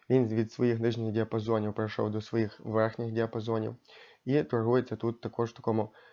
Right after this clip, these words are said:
як бачимо, боковику. В принципі, оновлення хаїв, я думаю, що у нас ще можливе, але все одно з цих діапазонів я би чекав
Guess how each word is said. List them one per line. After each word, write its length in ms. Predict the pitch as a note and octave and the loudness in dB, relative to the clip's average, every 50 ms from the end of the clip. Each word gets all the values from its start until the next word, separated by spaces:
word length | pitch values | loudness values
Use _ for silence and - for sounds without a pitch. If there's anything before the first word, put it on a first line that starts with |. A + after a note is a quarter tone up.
| _ _ | _ _
як 120 | - A2+ A2 | -8 -2 0
бачимо, 340 | A#2 A#2 G#2 - A2+ A2+ G#2+ | 2 0 0 0 -2 -2 0
боковику. 680 | G#2+ A#2 A2+ - A#2 A2 A2+ A2 - A2 G2+ G2 - _ _ _ | 0 -2 0 0 0 0 0 0 0 -4 -4 -4 -8 _ _ _
В 60 | - _ | -6 _
принципі, 420 | - B2 C3 B2+ - - - A2 | 2 2 2 2 -2 -6 -6 -4
оновлення 480 | - A2+ A#2 A#2+ A2+ A2 A2+ G#2+ G#2+ G#2+ | -2 2 2 4 4 4 2 0 0 -4
хаїв, 320 | - - A2+ G#2+ A2 G#2 | -2 -2 -2 0 0 0
я 100 | G#2+ G#2 | 0 -2
думаю, 240 | G#2+ A2 G#2+ G#2+ G2+ | -2 -2 -2 -2 -4
що 280 | - - - G#2+ G2+ A2+ - | -6 -6 -6 -6 -6 -6 -6
у 40 | G#2+ | -4
нас 160 | A2 G2+ F#2+ | -4 -4 -4
ще 220 | - - - A#2 | -8 -6 -4 -2
можливе, 520 | G#2+ G2+ G2+ G2+ G2+ G#2 G#2+ G#2 A#2 D3+ G3+ - _ - - - - - - - | -2 -2 -2 -2 -2 -2 0 0 0 -2 -2 -8 _ -20 -20 -20 -20 -18 -6 -2
але 160 | A2+ A2 G#2+ | 0 0 0
все 160 | G#2+ - A2+ | 0 -2 -2
одно 220 | A2+ A2+ C#3 E3 | 0 2 2 2
з 40 | E3 | 2
цих 160 | - - A#2 | 0 -4 -2
діапазонів 640 | G#2+ A2 G#2+ G#2+ A2 G#2+ G#2+ B2 C3 C3+ C3+ C3 C#3 C#3 _ _ _ - | 0 0 -2 0 -4 -2 0 0 0 0 0 -4 -6 -10 _ _ _ -4
я 140 | A#2 A2 | -2 -2
би 100 | G#2+ G#2+ | -2 -2
чекав 380 | G#2 - - - A2+ A2 B2+ | -6 -6 -2 -2 -2 -2 -2